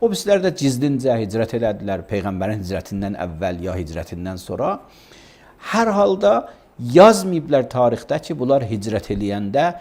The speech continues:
əmvallarını satıblar, evlərini satıblar, yaxud bir həll eləyiblər, gediblər. Bunların əmvalları bu cür qalıbdı, müsadirə olunubdu,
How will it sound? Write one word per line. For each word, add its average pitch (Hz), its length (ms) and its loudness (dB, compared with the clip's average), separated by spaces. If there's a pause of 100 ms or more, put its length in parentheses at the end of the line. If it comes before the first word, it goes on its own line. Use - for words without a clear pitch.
(360)
əmvallarını 120 840 2
satıblar, 127 720 0
evlərini 101 640 0
satıblar, 120 680 -2
yaxud 110 480 -2 (440)
bir 120 220 2
həll 160 500 2 (140)
eləyiblər, 127 520 2
gediblər. 87 560 -4 (300)
Bunların 165 340 6
əmvalları 147 600 4 (500)
bu 160 80 -6
cür 165 200 0 (100)
qalıbdı, 160 600 2 (420)
müsadirə 127 640 2
olunubdu, 156 580 -4